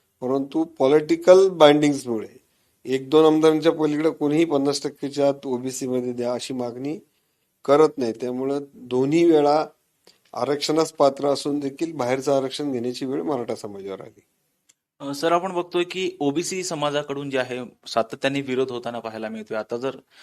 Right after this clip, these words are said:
Speaker 2: मराठवाड्यामधलं जर हे जर अर्थात हैदराबाद गॅझेट लागू केल्याच्यानंतर ओबीसी समाजाकडून सुद्धा तीव्र प्रतिक्रिया उमटायला सुरुवात झालेली आहे. या गॅझेटमुळं कुठेतरी ओबीसी आरक्षणाला सुद्धा धक्का लागू शकतो असं वाटतं का?
Speaker 1: हे काही फारसं होईल असं काही वाटत नाही.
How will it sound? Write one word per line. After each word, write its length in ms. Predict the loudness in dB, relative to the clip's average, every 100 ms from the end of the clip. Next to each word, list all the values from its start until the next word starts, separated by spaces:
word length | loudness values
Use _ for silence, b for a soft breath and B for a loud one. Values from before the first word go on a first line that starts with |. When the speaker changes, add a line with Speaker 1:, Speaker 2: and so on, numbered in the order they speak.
| b -8
Speaker 2:
मराठवाड्यामधलं 760 | -2 -2 0 0 0 -2 -4
जर 120 | -4 -2
हे 140 | 0
जर 200 | -2 -6 -6
अर्थात 280 | -10 -8 -8
हैदराबाद 360 | -4 -2 -2 2
गॅझेट 300 | 2 2 -2
लागू 200 | -2 -2
केल्याच्यानंतर 440 | -6 -6 -8 -8 -6
ओबीसी 360 | -4 -4 -4
समाजाकडून 560 | -4 -2 -2 -4 -6 -8
सुद्धा 240 | -4 -4
तीव्र 300 | -4 -4 -6
प्रतिक्रिया 420 | -6 -8 -8 -8
उमटायला 380 | -6 -4 -4 -4 -10 B B -6
सुरुवात 280 | 0 0
झालेली 260 | 0 -2 -2
आहे. 180 | 0 4
या 100 | 4
गॅझेटमुळं 600 | 6 4 4 2 -2 -2 B B B -4
कुठेतरी 280 | 0 0 2
ओबीसी 360 | 2 2 2 2
आरक्षणाला 440 | 2 -2 -4 -6
सुद्धा 260 | -6 -4 -4
धक्का 340 | -4 -2 0
लागू 180 | 0 -2
शकतो 260 | -8 -6
असं 160 | -6 -6
वाटतं 220 | -10 -14
का? 100 | _ _ _ _ _ _ _ _ _ -16 -16 -16 _ _ -8
Speaker 1:
हे 140 | -4 2
काही 180 | 2
फारसं 680 | 2 4 4 6 8 10 10
होईल 380 | 8 6 4 8
असं 200 | 6 4
काही 220 | 2 2
वाटत 160 | 2 0
नाही. 160 | -8